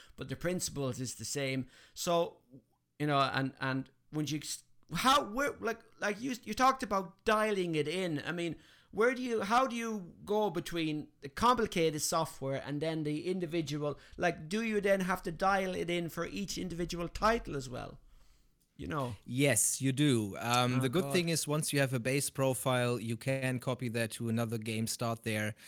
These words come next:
Speaker 2: and then maybe change the strength of some effects.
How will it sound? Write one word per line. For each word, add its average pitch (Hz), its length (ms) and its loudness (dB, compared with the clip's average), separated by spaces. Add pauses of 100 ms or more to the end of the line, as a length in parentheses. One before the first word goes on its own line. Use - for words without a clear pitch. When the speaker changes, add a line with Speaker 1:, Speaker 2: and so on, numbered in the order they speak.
(140)
Speaker 2:
and 110 140 0
then 117 240 4
maybe 110 640 2 (240)
change 110 680 0
the 113 100 -2
strength 110 800 -2
of 107 240 -4
some 107 260 2
effects. - 640 -2